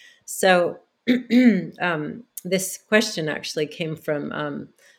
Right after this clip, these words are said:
one of our family members, and it is about your upcoming, uh, book, Wisdom Warriors, A Psychedelic Shamanic Path to Transformation. So the question is,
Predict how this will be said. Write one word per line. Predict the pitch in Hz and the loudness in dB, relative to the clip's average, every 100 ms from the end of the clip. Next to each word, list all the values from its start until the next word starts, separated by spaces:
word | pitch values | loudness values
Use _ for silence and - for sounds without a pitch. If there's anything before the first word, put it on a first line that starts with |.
| _ - | _ -8
one | 165 160 | -4 -2
of | 147 | -2
our | 147 143 143 - - | 0 0 0 -2 -4
family | 214 214 202 | 0 2 2
members, | 156 139 143 151 185 - _ _ - - | 0 -4 -4 -4 -6 -10 _ _ -16 -8
and | 160 156 | -4 -4
it | 151 | -2
is | 160 160 | -4 -4
about | - 151 147 - | -2 0 -2 -4
your | 170 147 | -4 -4
upcoming, | 165 - - 160 156 143 143 143 | -4 -6 -8 -6 -4 -6 -8 -10
uh, | - 147 147 | -6 -4 -4
book, | 143 156 185 - | -2 -2 -2 -4
Wisdom | 156 160 151 175 160 | -2 -2 -4 -8 -4
Warriors, | 151 147 147 156 202 - _ _ | -2 -2 0 -2 -2 -6 _ _
A | 156 | -14
Psychedelic | - 160 - 156 160 151 156 | -8 -6 -6 -6 -2 -2 -2
Shamanic | - 165 147 147 147 - | -6 -8 -6 -6 -6 -6
Path | 156 151 - | -6 -6 -8
to | - | -12
Transformation. | 147 - 147 143 - 147 143 143 - - - 156 _ _ _ _ _ _ _ _ _ - - _ _ _ _ _ - | -10 -8 -8 -8 -10 -6 -6 -6 -8 -10 -14 -18 _ _ _ _ _ _ _ _ _ -14 -14 _ _ _ _ _ -16
So | - - 156 147 | -6 2 2 2
the | 147 | -2
question | 151 202 202 - 160 151 | -4 -2 -2 -2 -6 -6
is, | 139 139 170 185 - | -4 -2 -4 -6 -16